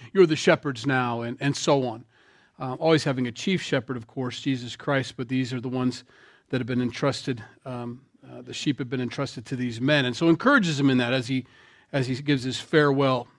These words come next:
to them, to remind them that it's more blessed to give than to receive.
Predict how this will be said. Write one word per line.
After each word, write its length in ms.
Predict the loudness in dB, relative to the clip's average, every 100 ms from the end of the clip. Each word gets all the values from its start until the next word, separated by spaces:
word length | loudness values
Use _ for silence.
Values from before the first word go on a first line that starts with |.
| _
to 120 | -8
them, 220 | -8 -8 -14 _ _ _ _
to 100 | 0
remind 400 | 6 6 6 4
them 120 | 4 0
that 80 |
it's 140 | -2 -4
more 120 | -4
blessed 340 | 0 -2 -4
to 100 | -8
give 280 | -4 -2 -2
than 100 | -6 -6
to 120 | -8
receive. 640 | -8 -8 -2 0 0 -6